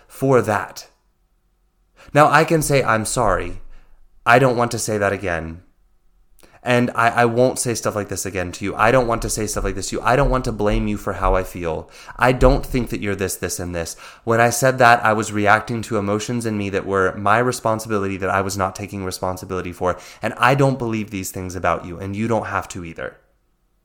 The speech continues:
And I'm sorry for saying them." That's different than me taking blame for it.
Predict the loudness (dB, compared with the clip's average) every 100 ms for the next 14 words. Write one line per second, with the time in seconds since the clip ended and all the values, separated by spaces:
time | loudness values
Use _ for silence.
0 | _ _ _ _ _ _ _ _ _ _
1 | _ _ _ -2 0 2 2 2 2 0
2 | -6 -6 -8 -10 -14 -16 -20 _ _ _
3 | _ _ _ _ _ -20 -18 0 2 2
4 | -2 -4 0 0 0 0 -2 -2 -4 -4
5 | -6 -6 -4 -6 -8 -8 -4 -2 -4 -8
6 | -10 -10 -12 -18